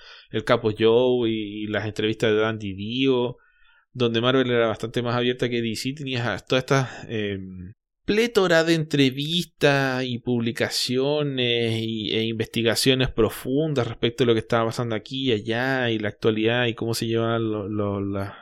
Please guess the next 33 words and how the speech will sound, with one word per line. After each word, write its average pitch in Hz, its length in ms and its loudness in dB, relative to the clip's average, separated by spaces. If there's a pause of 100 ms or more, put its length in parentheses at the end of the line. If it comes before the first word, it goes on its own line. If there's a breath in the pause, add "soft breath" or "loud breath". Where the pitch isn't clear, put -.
(140)
editoriales 110 580 -2
entre, 107 300 -8 (100)
eh, 107 140 -4
o 92 60 -6
sea, 104 300 -2 (600 loud breath)
los 113 160 2
directivos 123 580 2
entre 113 200 -2
las 107 160 2
editoriales, 123 600 0
etcétera. 156 320 -2
Creo 170 160 0
que 190 80 -2
actualmente 175 600 0
es 143 60 2
una 135 480 -2
taza 131 320 2
de 104 160 2
leche 151 320 0
donde 127 540 0
te - 180 0
vas 131 360 4
enterando, 127 760 0
más 139 160 2
allá 175 220 4
de 170 100 2
que 147 80 2
s-, - 220 -6
sea 147 420 4
la 113 140 0
realidad 123 360 4
o 123 40 -2
no, 139 220 -2